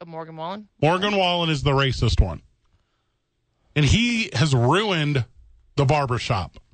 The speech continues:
Speaker 2: I go into the barbershop once a week to get lined up and trimmed up. You know how I,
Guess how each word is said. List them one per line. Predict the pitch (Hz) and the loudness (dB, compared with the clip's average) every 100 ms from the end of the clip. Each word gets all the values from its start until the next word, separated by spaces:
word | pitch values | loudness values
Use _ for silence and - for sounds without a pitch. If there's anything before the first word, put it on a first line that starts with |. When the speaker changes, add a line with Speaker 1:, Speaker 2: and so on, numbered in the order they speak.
| _ _ - | _ _ -4
Speaker 2:
I | 151 | -2
go | 185 269 | 0 0
into | 269 | 0
the | 220 | 0
barbershop | 165 175 185 202 180 | 0 0 -2 -2 -4
once | 160 160 160 | -2 -2 -2
a | 156 | -2
week | 131 147 - - _ _ _ _ _ | 0 -2 -4 -16 _ _ _ _ _
to | - | -2
get | 170 | -2
lined | 147 147 165 | 0 0 0
up | 170 143 | -2 -2
and | 135 | -2
trimmed | 156 160 | 0 0
up. | 170 170 | 0 -2
You | 147 | 0
know | 156 | 0
how | 139 151 | 2 0
I, | 139 | 0